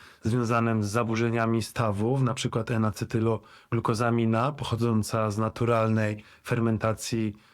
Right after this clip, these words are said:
e, skrup krabów i krewetek.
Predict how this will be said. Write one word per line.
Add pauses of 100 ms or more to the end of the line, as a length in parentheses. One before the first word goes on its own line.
(140)
e,
skrup
krabów
i
krewetek.